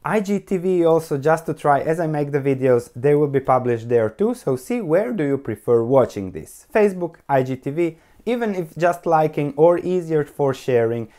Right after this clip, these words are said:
I will really appreciate if you do that for me. And as it's common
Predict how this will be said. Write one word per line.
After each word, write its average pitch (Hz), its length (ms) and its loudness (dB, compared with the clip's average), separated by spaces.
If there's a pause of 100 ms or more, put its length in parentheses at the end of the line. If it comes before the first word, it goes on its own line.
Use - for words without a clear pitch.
(140)
I 131 100 0
will 131 160 2
really 190 340 0
appreciate 113 760 -2
if 156 200 -4
you 131 100 2
do 113 160 2
that 101 240 -2
for 120 200 0
me. 120 240 -2 (140)
And 247 160 2
as 214 300 0
it's 208 340 -2
common 175 400 0